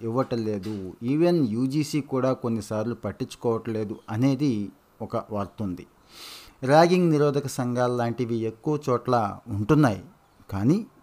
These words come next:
చాలా కాలేజీల్లో ఇవి తూతు మంత్రంగానే ఉన్నాయి. ఇంకా ఈ టార్చర్ దుష్పరిణామాల మీద విద్యార్థులకి ఎప్పటికప్పుడు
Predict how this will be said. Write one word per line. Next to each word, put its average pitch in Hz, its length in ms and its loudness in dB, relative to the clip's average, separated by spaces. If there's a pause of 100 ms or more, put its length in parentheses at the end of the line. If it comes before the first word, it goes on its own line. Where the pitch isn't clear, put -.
(100)
చాలా 151 220 8
కాలేజీల్లో 131 640 2
ఇవి 120 480 2 (400)
తూతు 147 220 0
మంత్రంగానే 113 680 2
ఉన్నాయి. 95 340 -4 (680)
ఇంకా 143 160 4
ఈ 170 240 6
టార్చర్ 147 500 4
దుష్పరిణామాల 123 840 0
మీద 117 200 -2
విద్యార్థులకి 113 760 -2
ఎప్పటికప్పుడు 151 1000 -2